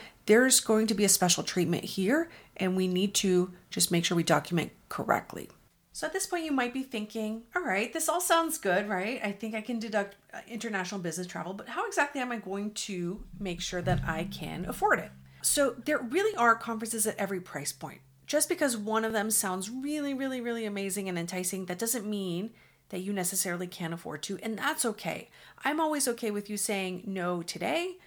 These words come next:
'cause no really means not right now. That doesn't mean that you can't do it in the future, but if something is really going to crunch your budget, it probably doesn't make financial sense to put your business at risk or your, your personal situation at risk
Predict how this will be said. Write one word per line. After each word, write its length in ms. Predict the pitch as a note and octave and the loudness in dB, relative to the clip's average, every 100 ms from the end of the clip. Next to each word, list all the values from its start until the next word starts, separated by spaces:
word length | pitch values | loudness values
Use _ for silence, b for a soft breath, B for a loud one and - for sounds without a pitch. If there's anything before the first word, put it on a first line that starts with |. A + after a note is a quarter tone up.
| B B - | B B -10
'cause 180 | B3+ | -6
no 220 | B3+ D4 C#4+ | -2 -2 -2
really 340 | C#4 C4+ - | -2 -4 -6
means 500 | A3 G#3+ G#3 G3+ - - | -4 -2 -2 -4 -6 -6
not 260 | F#3 D#3+ | -6 -4
right 200 | E3+ - | -4 -6
now. 240 | D#2+ - - - | -10 -12 -16 -12
That 100 | G#3 | -6
doesn't 200 | B3 C4+ | -2 0
mean 140 | B3+ | -2
that 100 | A3+ | -4
you 120 | G3+ - | -6 -8
can't 240 | G3 - | -8 -6
do 100 | G3 | -6
it 60 | F3+ | -4
in 100 | F3 | -6
the 60 | |
future, 400 | - C#4 - G#3 | -6 -6 -4 -4
but 100 | B3 | -4
if 60 | C4+ | -2
something 320 | - F#4+ B4+ A#4+ | 0 0 0 -2
is 100 | G3+ | -2
really 320 | G#3+ B3 C4+ | -2 -2 -2
going 300 | G#3+ A3+ A3+ | -2 -2 -2
to 80 | A3 | -6
crunch 320 | - F#3 F3+ | -6 -4 -4
your 100 | E3 | -2
budget, 420 | E3 E3 B3+ C#4 B B B B | 0 0 -2 -4 B B B B
it 180 | - - | -14 -12
probably 320 | - C#4 F#4 | -6 0 0
doesn't 260 | D#4 C4+ B3 | 2 0 0
make 200 | G#3 - | -2 -2
financial 400 | F#3 F3 E3+ D3 | -2 -2 -2 2
sense 540 | - D3+ F#3+ B3+ - b b b | 2 0 -2 -2 -4 b b b
to 120 | B3 | -6
put 160 | A#3+ A#3 | -2 0
your 120 | A#3 | 0
business 580 | G3 F3 F#3 F#3+ - - | 0 0 -2 0 0 -2
at 200 | - D3 | -4 -4
risk 360 | E3+ F3 A3 - | -2 2 2 2
or 80 | G3 | -2
your, 380 | F#3+ F3+ F3+ - | -2 -2 -4 -6
your 300 | F#3+ E3+ E3+ - | -6 -6 -6 -8
personal 320 | A#3 A3 G#3 | -4 -2 -2
situation 480 | F3 - D#3+ D#3+ D#3+ | -4 -6 -6 -6 -6
at 100 | - | -6
risk 340 | F3+ C4 - | -2 -2 -4